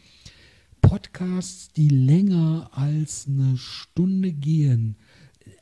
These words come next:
irgendwann ver-, also der, die heute gibt, es gibt Podcasts ohne Ende. Wenn ihr euch da jetzt mal in den nächsten Wochen, wenn ihr mal Zeit habt oder so, mal reinklickt im Internet,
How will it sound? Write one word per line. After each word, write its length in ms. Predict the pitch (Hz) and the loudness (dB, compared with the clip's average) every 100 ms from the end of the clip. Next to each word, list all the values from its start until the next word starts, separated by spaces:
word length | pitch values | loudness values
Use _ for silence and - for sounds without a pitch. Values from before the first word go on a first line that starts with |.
| _ | _
irgendwann 680 | - 240 202 - 165 180 196 | -10 -10 -10 -8 -4 -4 -6
ver-, 500 | - - - 156 160 - | -8 -16 -8 -6 -6 -6
also 160 | 143 | -4
der, 220 | 147 156 | -2 -4
die 200 | 147 135 | -4 -8
heute 300 | - 160 196 | -6 -6 -6
gibt, 160 | 170 170 | -6 -8
es 60 | 147 | -10
gibt 240 | 185 - | -12 2
Podcasts 580 | - 170 - 165 156 - | 2 2 -4 -6 -6 -8
ohne 360 | - 170 180 143 | -8 -4 -2 -2
Ende. 280 | 139 127 120 | 0 0 0
Wenn 140 | 127 | -2
ihr 80 | 135 | -2
euch 180 | 147 147 | -4 -4
da 140 | 135 | -4
jetzt 200 | 147 160 | -4 -2
mal 400 | 147 147 147 151 139 | -2 0 0 -2 -4
in 80 | 135 | -2
den 120 | 135 | -2
nächsten 400 | 151 - 135 123 | -2 -4 -6 -4
Wochen, 320 | 139 - 156 | -4 -4 -4
wenn 100 | 143 | -2
ihr 80 | 139 | 0
mal 160 | 131 | -2
Zeit 380 | - 139 139 151 | -4 -4 -4 -4
habt 180 | 156 - | -8 -8
oder 180 | 135 135 | -6 -6
so, 120 | 135 | -4
mal 160 | 127 117 | -6 -6
reinklickt 680 | 113 135 151 - 151 151 131 | -6 -6 -6 -8 -8 -8 -8
im 120 | 120 | -8
Internet, 520 | 151 156 156 156 160 | -6 -4 -2 -2 -4